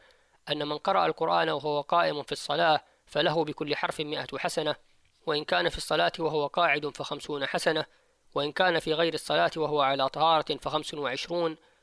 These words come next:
وإن كان وهو على غير طهارة فبكل حرف عشر حسنات.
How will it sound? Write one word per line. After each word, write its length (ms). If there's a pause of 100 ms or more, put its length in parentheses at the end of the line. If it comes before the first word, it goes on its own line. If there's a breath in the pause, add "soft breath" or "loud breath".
(140 soft breath)
وإن 200
كان 240
وهو 300
على 260
غير 260
طهارة 520
فبكل 460
حرف 260
عشر 320
حسنات. 460